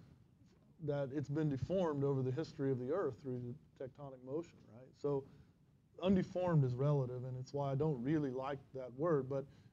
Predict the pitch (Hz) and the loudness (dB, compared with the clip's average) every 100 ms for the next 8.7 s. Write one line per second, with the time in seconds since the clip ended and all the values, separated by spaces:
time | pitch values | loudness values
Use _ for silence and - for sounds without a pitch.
0 | - 135 139 139 - 139 135 180 185 196 | -8 -4 -4 -6 -6 0 4 4 2 2
1 | 185 139 147 139 127 - - 185 175 147 | 2 2 -2 -4 -8 -8 0 2 4 2
2 | 120 123 131 143 139 139 147 143 135 151 | 0 -6 -4 -2 -2 -2 -2 -2 -4 -6
3 | 143 139 131 123 135 143 131 151 147 131 | -4 -4 -4 -8 -12 -10 -6 -4 -4 -6
4 | 123 165 170 139 - 160 143 127 131 170 | -4 -2 0 -2 -2 2 4 2 0 0
5 | 147 113 113 - - - - - 143 135 | -2 -6 -10 -10 -10 -14 -12 -6 -4 -4
6 | - 202 165 135 - - - - _ - | -2 0 2 0 -6 -20 -20 -20 _ -6
7 | 143 143 156 160 127 120 151 - 135 131 | -2 2 2 2 -2 -2 -4 -4 -8 -10
8 | 131 127 123 120 120 120 - | -8 -8 -10 -10 -12 -14 -16